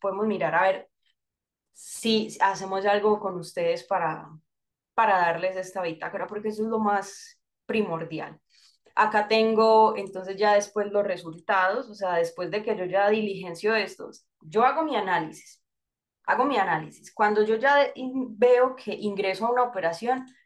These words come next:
pongo acá la fecha de análisis, entonces pude haber analizado, no sé, ayer,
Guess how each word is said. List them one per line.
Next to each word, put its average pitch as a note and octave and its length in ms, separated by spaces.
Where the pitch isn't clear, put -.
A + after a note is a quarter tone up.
pongo G3+ 320
acá G#3 220
la G#3 120
fecha G#3 280
de F3+ 60
análisis, A3+ 460
entonces F3+ 300
pude F#3+ 220
haber F#3+ 180
analizado, F3 1000
no D#3+ 120
sé, D#3+ 200
ayer, F#3+ 480